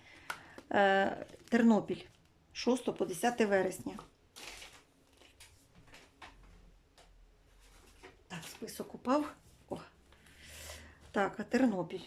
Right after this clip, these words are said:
шостого по десяте вересня. Самий віз-, місто Тернопіль.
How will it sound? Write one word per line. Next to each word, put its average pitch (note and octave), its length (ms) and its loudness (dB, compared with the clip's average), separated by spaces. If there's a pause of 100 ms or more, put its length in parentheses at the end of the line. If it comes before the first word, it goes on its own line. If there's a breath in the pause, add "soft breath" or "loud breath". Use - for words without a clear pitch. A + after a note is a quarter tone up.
(120)
шостого A#3+ 420 -2
по G3+ 80 0
десяте G#3+ 420 -2
вересня. G3 540 2 (3250 soft breath)
Самий A#3+ 420 6
віз-, G#3+ 300 -2
місто A3 320 0
Тернопіль. F#3+ 640 -4